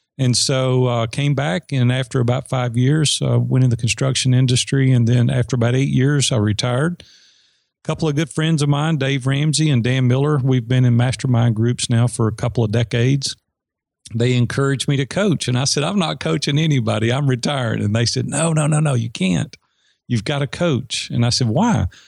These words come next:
said, "You've got thirty-something years of business, and you and Robin been married thirty plus years. You've been successful at eight different businesses. You need to teach other guys how to do that." And I started thinking back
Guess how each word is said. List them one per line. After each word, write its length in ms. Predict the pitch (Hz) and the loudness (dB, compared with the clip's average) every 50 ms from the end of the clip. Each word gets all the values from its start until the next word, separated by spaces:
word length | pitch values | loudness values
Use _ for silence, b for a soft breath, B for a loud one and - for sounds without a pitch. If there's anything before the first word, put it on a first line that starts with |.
| B B B B B _ | B B B B B _
said, 160 | - - 156 | -4 0 2
"You've 120 | 156 170 156 | 2 2 2
got 300 | 170 156 135 - _ _ | 0 -2 -2 -4 _ _
thirty-something 720 | - 143 151 165 170 160 - - 160 151 131 - 143 131 | -2 -2 0 2 2 0 0 0 0 -2 0 0 2 2
years 260 | 135 139 143 139 135 117 | 2 2 2 2 2 2
of 160 | 120 104 98 | 0 -2 0
business, 540 | 113 127 139 139 123 117 147 139 120 - 117 | 0 0 0 0 0 0 0 0 0 0 2
and 100 | 101 107 | 2 2
you 120 | 123 135 | 2 2
and 100 | 127 113 | 2 2
Robin 380 | 120 127 127 117 117 131 123 110 | 2 0 -2 -2 0 0 0 2
been 180 | 123 123 110 | 2 2 2
married 320 | 107 117 127 127 120 107 - | 2 2 2 2 0 0 0
thirty 260 | - 120 120 120 117 | 0 0 2 0 0
plus 380 | 117 - 127 123 110 - - | 0 0 0 0 0 0 0
years. 400 | 131 120 117 117 117 117 110 - B B B B B B B B B B B | 0 0 2 2 2 0 0 -2 B B B B B B B B B B B
You've 120 | - 117 110 | -4 -2 0
been 140 | 131 135 | 0 0
successful 640 | 127 - 127 - - - 131 127 123 - - 131 113 104 | 0 -2 -2 -4 -2 -2 -2 -2 -2 -4 -4 -2 -2 0
at 60 | 104 | 0
eight 220 | 113 117 120 - | 0 0 -2 -2
different 340 | 120 117 113 - 117 113 - | -2 -4 -2 0 -2 -2 0
businesses. 640 | - 117 120 117 - 123 117 - - 127 120 107 104 | 0 0 0 0 2 2 0 2 2 2 0 2 2
You 60 | 120 | 2
need 160 | 117 113 113 110 | 2 2 2 0
to 80 | 107 | -2
teach 300 | - - 120 113 - - | -2 0 -2 -2 0 0
other 240 | 120 113 113 117 113 | 0 0 2 0 0
guys 260 | 123 120 117 113 - | 0 0 0 0 0
how 100 | - 131 | 0 0
to 120 | 120 113 110 | -2 -2 0
do 180 | 120 151 208 | 0 0 0
that." 340 | 165 117 98 92 - 143 b b b b b b b b b b b b _ | 0 0 0 0 -2 -4 b b b b b b b b b b b b _
And 100 | - 139 | -4 -4
I 40 | 143 | -4
started 360 | - - 180 175 175 160 143 | -2 -2 -2 0 0 -2 -2
thinking 460 | - 165 165 156 - 147 143 123 113 107 | -2 -2 -2 0 0 0 2 2 2 0
back 460 | 123 143 165 175 160 135 - - | 0 -2 0 -2 -2 -4 -6 -10